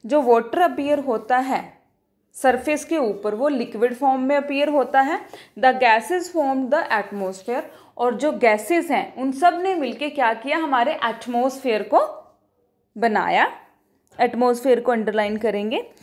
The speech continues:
Slowly the condition became suitable for life to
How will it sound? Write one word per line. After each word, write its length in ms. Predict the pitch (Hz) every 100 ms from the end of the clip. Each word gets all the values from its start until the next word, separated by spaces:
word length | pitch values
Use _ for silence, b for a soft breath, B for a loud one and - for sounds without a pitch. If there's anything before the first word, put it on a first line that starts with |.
| B B -
Slowly 360 | 285 285 339 311
the 80 | 370 370 370
condition 680 | 302 269 247 269 277 359 339 294
became 360 | 285 277 269 277
suitable 480 | 254 180 208 190 269 277 -
for 160 | 226 220 214
life 280 | 180 175 - -
to 160 | 277